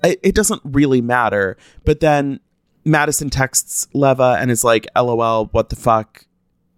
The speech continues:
You know, you're complaining about me to Venita." <sighs> It just is, it, to me, this almost, it feels like Leva was the one that made the mistake here because Venita and Madison, at least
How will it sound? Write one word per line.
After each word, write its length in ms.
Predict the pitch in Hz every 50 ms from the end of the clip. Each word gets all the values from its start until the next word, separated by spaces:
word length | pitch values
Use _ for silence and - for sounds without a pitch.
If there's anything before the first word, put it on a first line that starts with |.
| _ _
You 140 | - 123 120
know, 200 | 104 69 76 92
you're 200 | 92 117 120 110
complaining 440 | - - 117 - - 131 120 113 107
about 200 | 107 101 98 82
me 100 | 107 110 104
to 120 | - -
Venita." 500 | 107 123 139 175 185 160 135 127 123 123 - - - - - _ _ _ _ _ _ _ _ _ _ _ _ _ _ _ _ _ _ _ _ _ -
<sighs> 140 | - - 208 _ _ _ _ - - - - - - - - - - - -
It 100 | - 254
just 260 | - - 320 311 -
is, 280 | 311 294 220 - - - - _ _
it, 400 | - - - - - 220 - 170
to 100 | - -
me, 200 | 240 254 285 311
this 260 | 262 202 226 202 -
almost, 480 | - - 185 190 196 196 196 - - - - - - - - _ _ _ _ _ _ _ _ _ _ _ _ _ _ _ _
it 140 | - 220 220
feels 200 | - 277 269 -
like 120 | 240 190
Leva 400 | 147 139 143 151 170 165 170 165
was 220 | 151 135 135 127 -
the 80 | - 143
one 160 | 139 131 127
that 120 | 127 -
made 180 | - 123 120 123
the 60 | -
mistake 400 | 123 120 120 - - 165 165 -
here 160 | - 160 147
because 680 | 127 - 135 - - 139 131 123 123 127 - - - - - _ _ _ -
Venita 580 | 135 123 131 147 147 151 175 196 208 196 175 -
and 140 | 123 127 120
Madison, 640 | 117 117 127 151 147 - - 131 123 120 120 113 - _
at 180 | - 131 - -
least 320 | 139 143 143 - - -